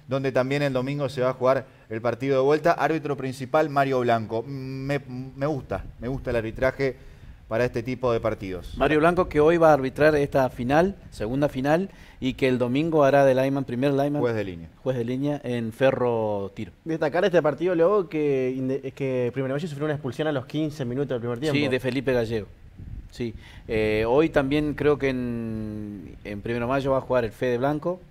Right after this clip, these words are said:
Speaker 2: y el chico de San Pedro.
Speaker 3: Elio San
Speaker 1: Elio.
Speaker 3: Pedro.
Speaker 2: Elio San Pedro.
Speaker 1: Como los jugadores que han pisado primera división alguna vez, ¿no? En
Speaker 2: Claro,
Speaker 1: este
Speaker 2: porque hay,
Speaker 1: campeonato.
Speaker 2: hay, el tema es así, el jugador que tiene ocho partidos en primera ya no puede jugar
Speaker 1: Claro,
Speaker 2: en, en
Speaker 1: exacto.
Speaker 2: reserva.
Speaker 3: Mirá.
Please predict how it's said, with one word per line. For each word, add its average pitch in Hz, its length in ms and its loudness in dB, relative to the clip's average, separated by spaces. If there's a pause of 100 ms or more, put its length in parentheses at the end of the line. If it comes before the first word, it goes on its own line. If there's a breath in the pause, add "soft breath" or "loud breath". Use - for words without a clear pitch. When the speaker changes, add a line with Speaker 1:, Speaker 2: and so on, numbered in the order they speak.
(880)
Speaker 2:
y 110 680 -6
el 92 80 -6
chico 117 280 -4
de 101 380 -4
San 95 200 -10
Pedro. 90 240 -10 (360)
Speaker 3:
Elio 143 240 0
San 113 100 0
Speaker 1:
Elio. 113 160 -2
Speaker 3:
Pedro. 113 200 -2
Speaker 2:
Elio 107 160 -6
San 104 160 -8
Pedro. 95 140 -8
Speaker 1:
Como 143 220 0
los 135 140 0
jugadores 127 240 2
que 123 100 -4
han 104 560 -8
pisado 101 680 -2 (580 soft breath)
primera 110 320 -2
división 104 320 -2
alguna 110 320 -2
vez, 101 140 -4
¿no? 104 60 -8
En 104 40 -4
Speaker 2:
Claro, 170 180 10
Speaker 1:
este 104 80 2
Speaker 2:
porque 156 220 2
hay, 175 100 4
Speaker 1:
campeonato. 156 360 0
Speaker 2:
hay, 147 100 6
el 143 120 0
tema 190 220 0
es 175 120 -2
así, 147 320 -4
el 135 180 0
jugador 160 360 4
que 185 100 -2
tiene 175 200 -2
ocho 185 200 0
partidos 165 300 0
en 151 40 -6
primera 160 300 2
ya 151 140 0
no 143 120 -2
puede 135 220 0
jugar 117 260 0
Speaker 1:
Claro, 113 80 -2
Speaker 2:
en, 101 120 -6
en 98 40 -14
Speaker 1:
exacto. 104 200 -6
Speaker 2:
reserva. 98 340 -8 (140)
Speaker 3:
Mirá. 127 240 -6